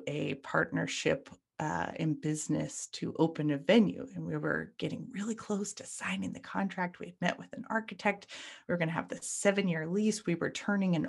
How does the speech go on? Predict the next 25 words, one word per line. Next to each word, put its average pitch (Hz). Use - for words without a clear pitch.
old 185
tire 180
garage. 170
We 165
were 156
gonna 156
turn 175
it 160
into, 156
like, 165
this -
beautiful 175
industrial 151
chic -
venue. 185
I 156
was 156
pregnant 185
with -
my 151
third 170
daughter 156
at -
the -
time. 160